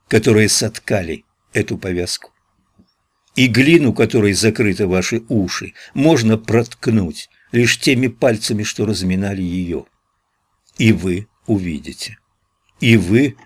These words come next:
услышите, и всё же вы не будете сожалеть, что знали слепоту и печалиться, что были глухи.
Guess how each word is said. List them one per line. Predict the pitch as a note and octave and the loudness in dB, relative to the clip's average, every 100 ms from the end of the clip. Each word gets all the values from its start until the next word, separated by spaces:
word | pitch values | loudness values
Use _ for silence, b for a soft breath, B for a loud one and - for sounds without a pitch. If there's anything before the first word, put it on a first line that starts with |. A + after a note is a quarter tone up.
| _ | _
услышите, | A#2 A#2 - G#2 A2+ - - - - _ _ B B B | -2 0 0 0 0 -2 -8 -14 -20 _ _ B B B
и | B2 | 0
всё | B2+ - D3+ | 2 2 2
же | A#2 B2 | 2 2
вы | A#2+ | 2
не | A#2 | 0
будете | A2 A#2 A2 A2 D3+ | 2 0 0 -2 -2
сожалеть, | - F#2 F#2+ G#2 | -2 0 0 0
что | - - | -2 -4
знали | F2+ F#2+ G2 F#2+ F2+ _ | -4 -2 -2 -2 -4 _
слепоту | - - F#2 F2 - - C3 C#3+ - _ _ _ _ - | -6 -2 0 0 -4 -8 -6 -6 -8 _ _ _ _ 0
и | A2+ | 2
печалиться, | A2+ F#2 - F#2 F#2+ - A2 | 2 0 -2 -2 -2 -4 -6
что | - G2+ | -4 -4
были | F2+ F2 F2+ - _ - | -2 -2 -4 -8 _ -8
глухи. | F#2 F#2+ E2 D#2 - | -2 -2 -2 -8 -12